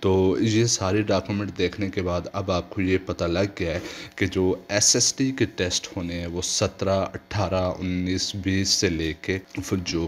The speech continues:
कि फरवरी में कंडक्ट होने वाले हैं, और जो लेक्चरर के टेस्ट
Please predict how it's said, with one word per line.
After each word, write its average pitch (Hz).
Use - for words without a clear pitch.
कि 85
फरवरी 101
में 87
कंडक्ट 87
होने 95
वाले 98
हैं, 131
और 95
जो 90
लेक्चरर 90
के 120
टेस्ट 90